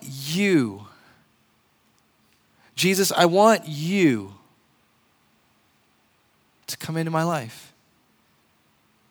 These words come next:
I want you to be at the center of my life." He says, "Everyone who looks on the Son and believes in him."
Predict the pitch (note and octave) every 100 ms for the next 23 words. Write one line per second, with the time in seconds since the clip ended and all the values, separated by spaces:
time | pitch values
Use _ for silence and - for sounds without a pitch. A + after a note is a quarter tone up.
0 | _ _ _ - C4 C#3+ E3 G#3 F#3 D#3
1 | C#3+ C#3+ - C#3+ B2 A2+ A2+ G#2 G2+ G#2+
2 | - - _ _ _ _ _ _ _ _
3 | _ _ _ _ _ _ _ _ _ _
4 | _ _ _ _ _ _ _ _ _ _
5 | _ _ - D#3 - E3 - - _ _
6 | _ _ _ _ - E3+ F#3 G3+ F#3+ E3
7 | E3 C#3 C3+ D#3+ F3 - - C#3+ C3+ B2
8 | - D3+ C3+ G2 F#2+ - _ _ _ _
9 | _ _ _ _ _ _ - A#2 A#2 A#2+
10 | C3+ B2 A#2+ A2 B2+ G#2+